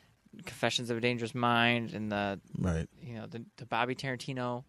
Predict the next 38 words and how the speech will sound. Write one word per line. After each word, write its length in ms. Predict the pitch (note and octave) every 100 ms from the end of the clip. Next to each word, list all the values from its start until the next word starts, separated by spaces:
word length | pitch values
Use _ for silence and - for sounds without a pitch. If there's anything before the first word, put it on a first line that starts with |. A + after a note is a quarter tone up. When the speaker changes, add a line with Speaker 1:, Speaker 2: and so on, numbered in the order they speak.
| _
Speaker 1:
Bobby 200 | D3 D#3+
Tarantino, 380 | E3+ D#3 C#3+ D3+
I 140 | C3
like 160 | A2 G2+
half 320 | - G2+ -
and 100 | G2
half. 340 | - - -
Some 200 | - A#2
of 60 | A2
the 80 | G#2+
songs 260 | G#2 G#2
are 40 | A2+
good, 220 | G#2 G2+
some 180 | - G2
of 40 | G2
them 140 | F#2+
are, 80 | F#2 - - - - - - - -
most 640 | B2 B2+ B2+ C#3 D3+ D3+ -
of 60 |
the 100 | C3
Bobby 260 | A#2+ A2+ A#2
Tarantino 480 | B2 G#2+ G#2 G#2 F2+
tracks 360 | - F2+ F2+
are 120 | G2 F#3+ -
great. 300 | - F#2 A#1+ _ _ _ _ -
Speaker 2:
Right. 260 | F#2 C#2+ - - - - - - -
Speaker 1:
Um, 560 | - G#2+ G2+ G2+ G2+ G#2 _ _ _ _ _ _ - -
Bobby 280 | B2+ A#2
Tarantino 440 | B2 C3 B2 B2 A#2+
three 340 | - A#2+ A#2
was 100 | A#2
pretty 260 | - - B2
bad. 300 | A2 G#2+ A2+ - - _ _ _ _ -
Speaker 2:
Was 240 | G2 G#2
Speaker 1:
You 80 | B2
Speaker 2:
it? 40 | B2+
Speaker 1:
know, 140 | A#2 D3 -
yeah. 260 | - -